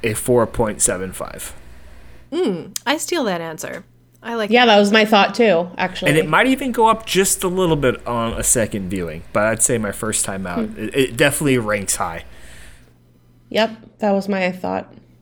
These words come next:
Speaker 2: It, it feels like it deserves more than a four and a half because I couldn't shut up about it. Like, a-, immediately after I watched it, I was like, "I need to talk about this movie with people, and no one else has seen it."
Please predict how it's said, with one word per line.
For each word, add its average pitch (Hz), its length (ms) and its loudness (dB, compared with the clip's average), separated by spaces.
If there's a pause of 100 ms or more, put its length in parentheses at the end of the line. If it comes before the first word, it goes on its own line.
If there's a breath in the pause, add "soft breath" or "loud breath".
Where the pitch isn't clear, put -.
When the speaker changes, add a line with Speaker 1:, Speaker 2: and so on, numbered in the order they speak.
(540)
Speaker 2:
It, 254 220 0
it 220 60 -6
feels 320 420 0
like 277 160 0
it 233 120 2
deserves 214 920 0
more 202 360 0
than 196 160 0
a 175 60 0
four 170 300 -4
and 156 100 -4
a 160 40 -4
half 156 440 0
because 175 560 -4 (560 soft breath)
I 202 100 4
couldn't 240 380 0
shut - 380 -2
up 190 180 0
about 127 320 -2
it. - 320 -12
Like, 190 300 0 (520 loud breath)
a-, 208 120 -2 (120)
immediately 247 600 4
after 220 200 0
I 196 40 2
watched 185 340 2
it, 196 60 0
I - 20 2
was 180 140 -2
like, 170 200 -4
"I 202 140 0
need 190 480 -2
to - 100 -18
talk 233 360 -8
about 180 260 -10
this 170 200 -12
movie 247 360 0
with 185 200 -2
people, 180 320 -4
and 175 100 -4
no 208 120 2
one 254 120 4
else 240 160 0
has 202 160 -2
seen 254 300 0
it." - 260 -4